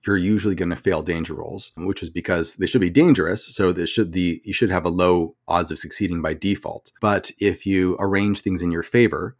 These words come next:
so that it's not as dangerous anymore, you get advantage, and now you do have a pretty good shot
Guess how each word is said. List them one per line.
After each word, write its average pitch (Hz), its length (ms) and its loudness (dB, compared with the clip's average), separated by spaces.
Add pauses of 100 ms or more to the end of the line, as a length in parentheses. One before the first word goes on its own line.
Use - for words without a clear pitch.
(160)
so 95 160 -4
that 90 200 2
it's 87 140 -6
not 95 180 0
as 85 160 -2
dangerous 104 360 4
anymore, 82 320 -2
you 80 100 -4
get 78 140 -4
advantage, 90 580 2
and 92 160 0
now 95 160 2
you 90 180 0
do 123 280 6
have 98 160 0
a 87 40 -2
pretty 87 240 -4
good 80 200 -4
shot 80 400 0